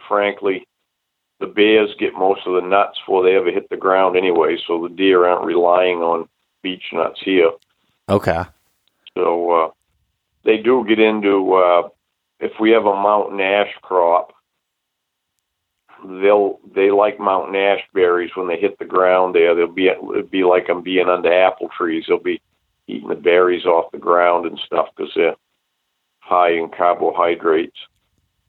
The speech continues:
Speaker 1: But that's every two or three years there's a bumper crop of them.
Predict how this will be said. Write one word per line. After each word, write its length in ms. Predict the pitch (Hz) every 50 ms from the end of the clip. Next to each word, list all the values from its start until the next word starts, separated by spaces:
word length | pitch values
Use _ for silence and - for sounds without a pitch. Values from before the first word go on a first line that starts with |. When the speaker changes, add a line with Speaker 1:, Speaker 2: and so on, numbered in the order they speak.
| _ _ _ _ -
Speaker 1:
But 280 | 92 92 - - - _ _ _ _
that's 260 | - 98 95 92 - - - - - - _ _ _ _ _ _ _ _ _ _ _ _ _ _ _ _ _ _ _ _ _ _ _ _ _ _ _ _ -
every 260 | 98 90 90 87 80
two 200 | - - 95 90
or 60 | 87
three 300 | 85 - - 90 90 85
years 360 | 82 82 85 90 87 85 80 -
there's 180 | 90 87 85 87
a 40 | -
bumper 360 | - - 85 85 85 - 85
crop 400 | - - - 87 85 85 85 -
of 80 | - 82
them. 320 | 85 87 87 82 82 -